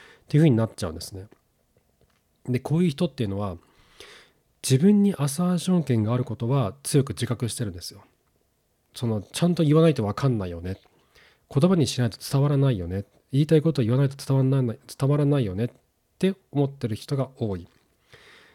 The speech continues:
だから自分はそう言うべきだっていう権利があるってことは分かってるんだけど、相手にその権利が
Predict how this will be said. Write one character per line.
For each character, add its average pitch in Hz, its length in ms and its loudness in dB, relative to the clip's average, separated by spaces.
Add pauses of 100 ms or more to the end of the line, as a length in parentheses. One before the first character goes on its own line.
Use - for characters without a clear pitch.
(260)
だ 151 220 -2
か 170 100 -2
ら 165 60 2
自 131 160 2
分 185 240 6
は 180 80 2
そ 175 300 0
う - 20 -2
言 156 180 4
う 156 40 6
べ 160 120 4
き - 100 -2
だ 104 140 0
っ - 80 -4
て 127 100 -4
い 143 60 6
う 139 60 2
権 156 200 4
利 107 120 2
が 107 80 0
あ 113 40 2
る 110 60 2
っ 101 40 0
て - 140 -16
こ 101 140 -12
と 101 80 -8
は 92 80 -6
分 107 140 -4
か 147 100 -2
っ 143 80 -6
て - 180 -4
る 135 120 2
ん 131 40 2
だ 139 120 -4
け 151 100 -4
ど、 151 300 2 (800)
相 190 240 0
手 214 120 4
に 135 120 6
そ - 220 -4
の 135 180 2 (160)
権 147 260 2
利 98 80 -2
が 95 160 -4